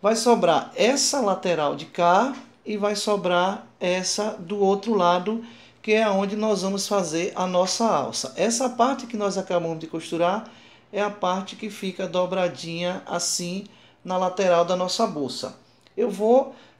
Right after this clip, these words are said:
continuar costurando a minha aqui. Eu vou fazer a outra lateral.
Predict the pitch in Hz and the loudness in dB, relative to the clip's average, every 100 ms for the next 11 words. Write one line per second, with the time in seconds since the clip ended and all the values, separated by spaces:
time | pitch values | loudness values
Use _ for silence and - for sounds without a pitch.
0 | _ 226 226 233 226 208 170 160 196 202 | _ -2 0 2 4 4 2 2 0 0
1 | - 226 196 160 139 120 127 - _ _ | -2 -2 0 0 -2 -6 -8 -12 _ _
2 | _ _ _ _ 151 147 143 143 139 135 | _ _ _ _ -8 -6 -6 -4 -4 -6
3 | 147 143 - 160 170 247 - - _ _ | -8 -10 -10 -6 -4 -4 -6 -18 _ _
4 | _ _ _ 196 190 196 196 214 196 151 | _ _ _ -2 0 0 0 0 0 0
5 | 151 127 - 165 165 190 233 233 220 175 | -2 -2 -2 2 4 4 4 2 2 2
6 | 170 170 151 135 127 131 170 | 2 0 2 2 2 2 0